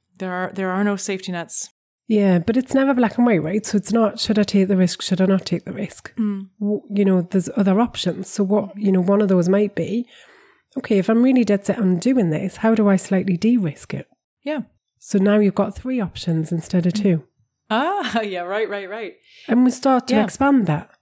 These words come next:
Speaker 2: okay? It might
Speaker 1: Yeah.
Speaker 2: be, "All right, who, do I know anybody who has done this same thing before?
Speaker 1: Mm.
Speaker 2: In which case, can I go and have a conversation with them to find out how they did it?" So now I've got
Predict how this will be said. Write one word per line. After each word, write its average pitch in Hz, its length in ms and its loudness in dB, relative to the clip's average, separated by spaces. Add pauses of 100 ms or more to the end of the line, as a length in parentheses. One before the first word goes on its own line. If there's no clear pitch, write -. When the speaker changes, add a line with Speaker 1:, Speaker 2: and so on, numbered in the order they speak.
(320)
Speaker 2:
okay? 202 440 -2 (340)
It 220 100 0
might 226 200 4
Speaker 1:
Yeah. 208 100 -4
Speaker 2:
be, 190 420 0 (400)
"All 247 100 0
right, 185 280 0
who, 254 240 0
do 254 200 0
I 262 120 4
know 240 220 4
anybody 180 420 2
who 180 240 2
has 180 240 0
done 202 300 2
this 190 200 0
same 180 240 2
thing 226 200 2
before? 214 500 0 (320)
Speaker 1:
Mm. 202 200 -10
Speaker 2:
In 202 100 0
which 233 280 0
case, 165 320 -2
can - 180 -4
I 196 40 4
go 190 140 2
and 185 60 4
have 180 120 0
a - 20 -6
conversation 190 640 0
with 156 140 0
them 202 240 -8
to - 120 -12
find 202 240 4
out 180 120 0
how 185 120 4
they 214 200 4
did 185 160 2
it?" 151 160 -4 (840)
So 214 120 0
now 240 200 4
I've 208 140 2
got 180 240 0